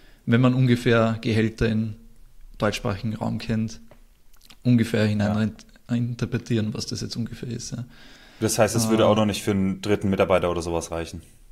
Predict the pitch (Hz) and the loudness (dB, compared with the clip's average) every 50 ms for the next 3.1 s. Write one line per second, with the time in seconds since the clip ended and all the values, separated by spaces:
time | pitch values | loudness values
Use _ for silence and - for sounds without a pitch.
0 | - - 131 104 92 95 - - - - - - - - 101 - - - - - | -4 -2 0 0 0 -2 -8 -16 -20 -20 -20 -18 -12 -12 -12 -12 -12 -16 -20 -20
1 | - - - - - 95 - - 87 82 78 - 107 101 98 110 - - - - | -20 -20 -20 -18 -18 -16 -12 -10 -10 -10 -8 -8 -8 -8 -8 -10 -14 -20 -20 -20
2 | - - 90 - - 87 76 - - - - _ - 120 110 107 107 107 107 107 | -10 -10 -10 -8 -6 -10 -10 -10 -14 -20 -18 _ -2 0 2 2 2 2 2 0
3 | 107 110 | -2 -2